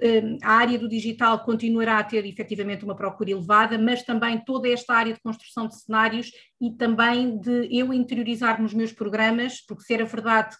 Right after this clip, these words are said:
que antes do contexto pandémico era muito importante nós interiorizarmos e refletirmos nos nossos programas,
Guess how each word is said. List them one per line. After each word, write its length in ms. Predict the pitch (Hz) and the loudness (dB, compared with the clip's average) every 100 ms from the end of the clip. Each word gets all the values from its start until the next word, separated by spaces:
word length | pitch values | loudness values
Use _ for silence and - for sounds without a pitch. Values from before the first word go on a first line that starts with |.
| _ | _
que 280 | 233 220 - _ _ - | -2 -2 -4 _ _ -2
antes 240 | 240 240 | 0 0
do 140 | 220 226 | -2 -4
contexto 420 | 233 233 226 - | -4 -4 -6 -6
pandémico 640 | 233 220 226 208 196 - - | -2 0 2 0 -4 -12 -4
era 220 | 226 220 | 0 4
muito 240 | 233 233 | 4 2
importante 500 | 233 - - 226 - | 0 -2 -4 -4 0
nós 300 | 226 226 220 | 0 2 2
interiorizarmos 960 | 226 220 220 220 208 226 214 202 180 - | -2 -4 -6 -4 0 2 2 -2 -10 -12
e 160 | 208 190 | -10 -10
refletirmos 640 | 156 - 226 220 233 208 | -8 -2 -2 0 -2 -2
nos 160 | 208 | -4
nossos 260 | 226 220 - | -2 -4 -4
programas, 500 | - 202 214 190 185 | -10 -4 -2 -4 -6